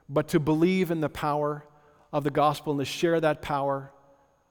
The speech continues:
of the life-changing gospel with other people. Would you pray today and ask God to use you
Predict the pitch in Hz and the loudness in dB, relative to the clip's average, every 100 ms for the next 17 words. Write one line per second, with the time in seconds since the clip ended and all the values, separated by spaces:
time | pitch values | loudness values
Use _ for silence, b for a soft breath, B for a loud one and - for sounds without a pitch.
0 | - 127 131 139 - 151 131 135 131 123 | -12 -6 -2 -2 -2 -4 -4 -4 -4 -6
1 | - 135 135 127 127 139 - 120 131 _ | -8 -10 -8 -8 -8 -12 -12 -16 -18 _
2 | _ _ _ _ _ b b b b 156 | _ _ _ _ _ b b b b 0
3 | 226 - 214 220 220 214 202 202 170 180 | 0 2 6 6 6 4 6 4 2 0
4 | 175 196 175 160 143 151 208 175 170 170 | 0 4 4 4 -2 0 0 0 2 2
5 | 190 190 | 2 -2